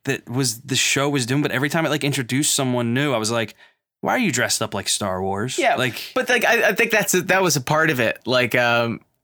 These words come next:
Speaker 2: her specifically, so much of this was guest stars of, of a, of a nature coming. It felt very like
Speaker 1: Yeah.
Speaker 2: an old school T V show where it's like, "Oh, here's, um, uh, here's Amy Sedaris now, like, in Star Wars,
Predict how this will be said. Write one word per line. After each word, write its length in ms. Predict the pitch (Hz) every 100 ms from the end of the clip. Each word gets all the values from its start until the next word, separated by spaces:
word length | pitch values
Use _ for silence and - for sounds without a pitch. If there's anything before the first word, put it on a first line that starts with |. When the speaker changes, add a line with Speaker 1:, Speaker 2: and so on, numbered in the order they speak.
| 151
Speaker 2:
her 220 | 156 196 220
specifically, 1000 | - 175 170 165 170 160 113 113 - -
so 280 | 143 - 240
much 220 | 240 220 202
of 80 |
this 240 | 156 143 -
was 240 | 139 117
guest 380 | - 131 139 -
stars 640 | - - 139 139 147 143 - - -
of, 340 | 131 123 120 110 -
of 180 | 139 131
a, 260 | 127 123 - -
of 160 | 120 113
a 220 | 110 110
nature 480 | 117 123 123 135 120
coming. 320 | - 127 - - - -
It 80 | -
felt 200 | - 277
very 120 | 254 240
like 100 | 214
Speaker 1:
Yeah. 40 |
Speaker 2:
an 40 | 190
old 260 | 160 170
school 360 | - - 165 156
T 200 | 160 156
V 180 | 147 165
show 320 | - 139 123
where 100 | 120
it's 160 | 117 -
like, 140 | 123
"Oh, 160 | 131 165
here's, 420 | 139 156 156 139
um, 460 | 143 135 131 127 - _ _ _ -
uh, 120 | 127 120
here's 260 | 143 160
Amy 240 | 143 135 135
Sedaris 600 | 139 120 117 120 113 -
now, 360 | 107 104 - _ _
like, 220 | - 127
in 120 | 127 120
Star 360 | - 131 127
Wars, 400 | 123 123 117 -